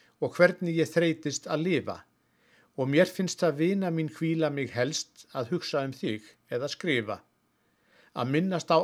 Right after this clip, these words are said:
armlög þín ástrík og góð og allt sem að þú hefur talað, því ligg ég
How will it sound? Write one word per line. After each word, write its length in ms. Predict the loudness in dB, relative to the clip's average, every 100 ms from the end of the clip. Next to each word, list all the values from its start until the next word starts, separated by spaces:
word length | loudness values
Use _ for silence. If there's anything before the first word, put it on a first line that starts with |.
| 4
armlög 400 | 2 0 0 0 -2
þín 180 | -4 -4
ástrík 480 | -6 -4 -4 -2 -2
og 80 | 2 4
góð 260 | 4 2 -10 _ -20 _
og 120 | 2 4
allt 340 | 2 0 -6
sem 240 | -2 -2
að 80 | -2
þú 120 | -4 -4 -4
hefur 260 | -4 -6 -2
talað, 400 | 0 0 -2 -4 -14 _ _ _ _ _
því 220 | -2 2 4
ligg 280 | 2 2
ég 80 | -2